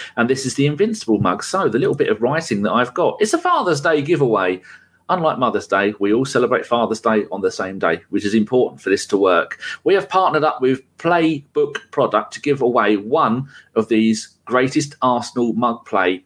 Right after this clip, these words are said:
to four separate people. Now, you can all have the same mug, and you can all have different mugs, and it can be in the U S or you can be in the U K. Doesn't matter. Um, they, they normally have these on their website for twenty quid each, so that's twenty dollars each. That's really good. They do five versions of the mug.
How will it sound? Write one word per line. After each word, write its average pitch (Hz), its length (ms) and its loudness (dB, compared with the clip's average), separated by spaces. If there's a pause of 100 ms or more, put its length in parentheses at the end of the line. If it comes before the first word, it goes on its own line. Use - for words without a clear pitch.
(120)
to 110 100 -6
four 110 540 0
separate - 560 -4
people. 98 340 -4
Now, 110 120 2
you 110 140 2
can 139 120 -4
all 147 80 2
have 147 140 -2
the 139 40 -10
same 139 300 0
mug, 131 220 0 (480)
and 117 120 0
you 107 60 0
can 113 140 0
all 110 100 4
have 104 160 0
different - 300 -4
mugs, 95 400 -4 (220)
and 101 120 0
it 95 80 -2
can 107 100 -8
be 113 120 0
in 107 80 -2
the 110 80 0
U 110 200 2
S 110 220 -4 (100)
or 113 60 0
you 110 80 2
can 110 100 -8
be 98 140 -2
in 98 80 -2
the 98 80 -6
U 92 160 -2
K. 87 380 -6
Doesn't 92 240 -2
matter. 87 320 0 (340)
Um, 107 160 0
they, 120 140 2
they 120 160 2
normally 123 340 0
have 110 180 0
these 117 160 2
on 107 120 2
their 101 100 2
website 95 540 0
for 95 320 2
twenty 104 260 -2
quid 107 180 0
each, - 380 -4
so 98 100 -2
that's - 260 0
twenty 127 280 0
dollars 123 320 0
each. - 220 -2
That's 92 160 -8
really 110 160 2
good. 110 160 -2
They 135 80 2
do 143 120 0
five 190 360 0
versions 98 400 -2
of 87 60 -2
the 87 60 0
mug. 117 300 0